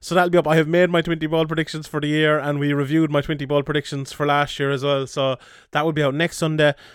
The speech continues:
And then the Sunday after, which will be, I think, the first of the year, if I'm not mistaken, um, will be the awards show. So we have the, the Irish Fighter of the Year, the Irish Amateur Fighter of the Year,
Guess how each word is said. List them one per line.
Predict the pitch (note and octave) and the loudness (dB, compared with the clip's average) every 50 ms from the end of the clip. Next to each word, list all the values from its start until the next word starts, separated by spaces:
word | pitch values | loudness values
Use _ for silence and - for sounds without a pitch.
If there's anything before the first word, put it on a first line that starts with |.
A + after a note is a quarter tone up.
| - - - | -20 -12 -6
And | C#3 D3 | -2 0
then | D#3+ E3+ E3+ | 2 2 2
the | E3 D#3 | 2 0
Sunday | - - F3+ F3 E3 D#3+ | 2 2 2 2 4 6
after, | D#3+ D#3 D#3 D#3 C#3+ - D#3+ D3 D3 | 6 6 6 4 4 0 0 0 0
which | D3 D3 - | 0 -2 -4
will | - C#3+ | -4 -4
be, | D3 C#3+ C#3+ | 0 0 0
I | C3+ | 0
think, | - F3 D#3 | -2 -4 -6
the | D3+ | -8
first | - - - E3+ E3 D#3+ - - - - | -6 -2 0 0 0 0 -4 -10 -10 -6
of | D#3 D#3+ D3+ D3 C#3+ | -6 -6 -6 -6 -4
the | D#3 | -2
year, | D#3 D#3+ E3 D#3+ D#3 D#3 | 0 0 2 2 0 0
if | - E3 | -2 -2
I'm | D#3 | -4
not | D#3 D3+ D#3 | -2 -4 -4
mistaken, | D3+ - - D#3+ D#3 D3+ - D#3 D3 C#3+ - - - - - - - _ | -6 -4 -2 -2 -2 -2 -2 -4 -4 -6 -8 -14 -20 -20 -20 -20 -8 _
um, | C3 C#3 D3+ D3+ D3 C#3+ C#3 C3+ C3 - - _ | 2 4 4 6 6 4 2 0 -4 -8 -10 _
will | - D3+ D#3+ D#3 D3+ D3 | 0 2 4 4 4 2
be | A#2+ D3 D3+ D#3 | 2 2 0 0
the | C#3+ D3 | 2 2
awards | D3 D3 C#3 C#3+ D#3+ E3 E3+ E3 D#3+ C#3 - | 2 2 4 6 6 6 8 6 6 4 0
show. | - - D3+ C#3 C3 B2+ A#2 | -4 -2 2 2 2 2 0
So | - - - C#3+ C#3 | 0 0 2 2 2
we | C#3 C#3 C3+ | 2 2 2
have | D3+ C#3+ C#3 C3+ B2 B2 | 4 4 4 2 2 0
the, | C3+ C3 C3 C3+ B2 - - | 0 0 0 0 -2 -4 -6
the | B2+ C#3 C#3 | -6 -2 0
Irish | C#3+ D#3 D#3 D#3 D3+ D3+ - - - - | 2 4 4 4 4 2 0 -2 -8 -8
Fighter | - - D#3+ D#3 D3+ D3+ D3+ | -2 0 2 2 4 2 2
of | C#3+ | 0
the | C#3+ | 2
Year, | D3 D#3 D#3 D#3 D#3 D#3 | 2 2 4 4 4 4
the | D3 D3 | 4 4
Irish | D3 D3+ D3+ D3+ D3 C3+ | 4 4 4 4 2 2
Amateur | D#3 D#3+ E3+ E3 E3 D#3 E3 D#3+ | 0 0 0 0 0 -2 -2 -2
Fighter | C#3+ D#3+ D#3+ D#3 D3+ D3 D3+ | 0 0 0 2 2 2 0
of | D3 | 0
the | D3 | 0
Year, | D3 D#3 D#3 D3+ D3 | 2 2 2 2 2